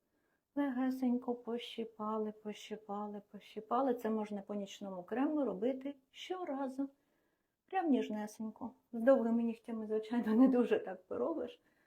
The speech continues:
Але в мене нігті короткі, тому що я роблю масажі з вами.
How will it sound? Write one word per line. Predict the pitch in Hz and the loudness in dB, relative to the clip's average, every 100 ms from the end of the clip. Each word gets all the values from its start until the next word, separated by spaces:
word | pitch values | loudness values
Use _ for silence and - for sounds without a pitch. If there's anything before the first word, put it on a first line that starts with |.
| _ _ _ _ | _ _ _ _
Але | 220 247 294 | -6 -4 -2
в | |
мене | 302 339 359 | -2 -4 -2
нігті | 277 269 - | -2 -2 -6
короткі, | - 339 - 190 - - 226 220 214 | -4 -4 -2 -4 -4 -10 -8 -8 -6
тому | 220 220 | -8 -8
що | - 254 | -10 -10
я | 233 196 233 262 262 - _ _ _ | -10 -8 -6 -6 -6 -14 _ _ _
роблю | - 208 214 | -10 -8 -8
масажі | 208 202 - - - | -10 -14 -18 -20 -20
з | - | -20
вами. | - | -20